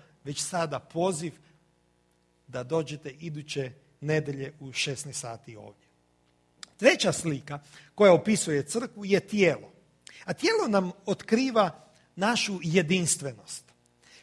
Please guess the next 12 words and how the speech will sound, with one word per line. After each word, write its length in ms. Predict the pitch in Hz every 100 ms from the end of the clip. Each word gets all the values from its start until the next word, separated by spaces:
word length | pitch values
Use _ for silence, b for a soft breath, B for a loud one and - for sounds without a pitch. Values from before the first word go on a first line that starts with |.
| -
Korinčanima 760 | 233 339 - 247 214 202 180 160
dvanaest 460 | 156 208 202 160
dvadeset 260 | 170 185 -
sedam 380 | 196 196 180 165
kaže 420 | - 180 143 156 156
nam 200 | 160 156
riječ 280 | 160 156 160
ovako: 440 | 139 127 - 135
„Vi 280 | 123 285 330
ste 240 | - 190
tijelo 380 | 147 180 180 147
Kristovo, 580 | - 185 254 - 226